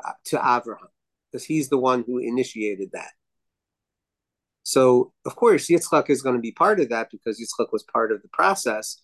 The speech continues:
And as we know, Yitzchak is ultimately the main offspring. So it doesn't mention Yitzchak specifically to emphasize that the togetherness of, of Yitz-, of Yishmael and Eliezer is with Abraham's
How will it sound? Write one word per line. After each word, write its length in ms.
And 400
as 200
we 120
know, 320
Yitzchak 400
is 100
ultimately 540
the 80
main 420
offspring. 520
So 200
it 80
doesn't 360
mention 420
Yitzchak 560
specifically 680
to 220
emphasize 680
that 220
the 80
togetherness 1160
of, 340
of 200
Yitz-, 460
of 140
Yishmael 580
and 140
Eliezer 580
is 240
with 180
Abraham's 960